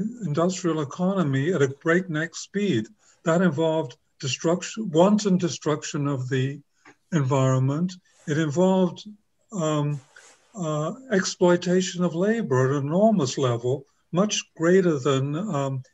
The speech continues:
in China today. There were labor camps. You know, um, it's not just propaganda. This thing went on. Um, and it was a necessary, you know, the, the, the, the tragic part, th-, these, these things were necessary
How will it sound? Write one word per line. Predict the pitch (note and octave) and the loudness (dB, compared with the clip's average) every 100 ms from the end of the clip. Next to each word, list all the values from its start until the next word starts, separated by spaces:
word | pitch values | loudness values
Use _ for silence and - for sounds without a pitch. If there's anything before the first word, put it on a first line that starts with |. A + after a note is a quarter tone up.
| - | -8
in | D#3 | -6
China | C#3+ G3+ G#3 G3+ B2 | -4 -4 0 0 0
today. | - B2 B2+ A2+ A2 - - - _ | -4 -6 -4 -6 -8 -14 -20 -20 _
There | D3+ F3+ | 2 4
were | F3 | 6
labor | G#3 A#3+ - | 6 4 2
camps. | - D3+ A#2+ A#2 B2+ - _ _ | 0 -2 -4 -4 -12 -16 _ _
You | F3+ | 0
know, | F3 F3 E3+ G3 | 2 4 2 2
um, | D#3 D3+ C3+ _ - | 0 -4 -6 _ -10
it's | E3+ - | -10 -2
not | F#3+ G#3+ G#3 | 0 0 0
just | E3 - | -4 -2
propaganda. | E3+ D#3+ D3+ C3 F#3 F#3+ A#2+ A2+ D3 - | -4 -4 -2 0 0 0 0 -2 -4 -2
This | F3+ G3 - | 0 0 -2
thing | F#3+ F3 D3+ | 0 0 0
went | D#3+ E3 | -2 -2
on. | F#3 G#3+ D#3+ A#2 A#2 _ _ _ - | -2 0 0 -2 -6 _ _ _ -6
Um, | E3+ D3+ D#3 C3+ _ | -2 0 -2 -6 _
and | F#3+ | 2
it | G#3+ | 6
was | G#3+ G3 | 6 4
a | |
necessary, | F#3 A3 A3 - - D#3 C#3 A#2 A2+ | 6 6 4 -2 -2 2 2 2 0
you | D3+ | -2
know, | D#3+ E3 | -2 -2
the, | D3+ E3 | -2 -4
the, | F3 D#3 G3+ F#3 - - | -2 -4 -4 -4 -10 -4
the, | D3+ G3+ | -4 -2
the | G#3+ D3+ | -4 -8
tragic | - G3 G#3 G3 C#3 | -4 -2 0 -2 -4
part, | D#3 D3 D#3 | -4 -4 -4
th-, | F#3+ G#3+ | -2 -2
these, | F#3+ F#3+ - - _ _ | 0 -2 -4 -12 _ _
these | F3 F#3 - | -2 -2 0
things | F3+ D#3+ | -2 -2
were | E3+ | -4
necessary | D3+ F#3+ G3+ - - C3+ B2 C3 | -2 -4 -6 -10 -4 0 0 0